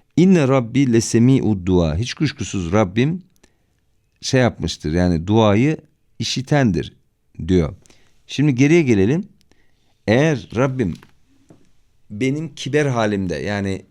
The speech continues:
çocuk doğuramayacak bir halde bana İsmail ve İshak'ı verdiği, vere-,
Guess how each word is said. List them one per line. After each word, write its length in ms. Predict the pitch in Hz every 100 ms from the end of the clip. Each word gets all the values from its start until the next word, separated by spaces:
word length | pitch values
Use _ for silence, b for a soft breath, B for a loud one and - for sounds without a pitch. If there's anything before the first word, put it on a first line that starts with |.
| _ _ _ -
çocuk 340 | 120 127 135
doğuramayacak 760 | 120 120 127 135 117 101 113 -
bir 80 | 107
halde 540 | 87 95 92 85 - - _ _ _ _ _ _ _
bana 260 | 85 113 135
İsmail 540 | 135 - - 135 147
ve 80 | 127
İshak'ı 500 | - - 123 117 139
verdiği, 420 | 110 107 101 110 -
vere-, 280 | 101 110